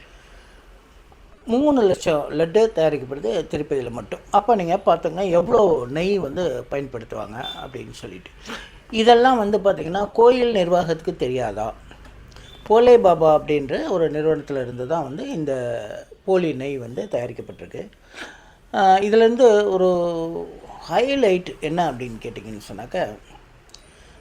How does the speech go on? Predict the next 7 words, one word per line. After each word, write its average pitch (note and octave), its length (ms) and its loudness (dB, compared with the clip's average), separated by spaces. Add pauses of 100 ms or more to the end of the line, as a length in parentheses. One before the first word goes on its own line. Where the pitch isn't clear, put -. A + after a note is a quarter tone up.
இந்த G#3+ 200 2
போலே B3 360 8
பாபா G3+ 360 8
நிறுவனத்துல E3+ 760 2
தயாரிக்கப்பட்ட D#3+ 720 0
அந்த D3 220 -4
நெய், D3+ 760 -4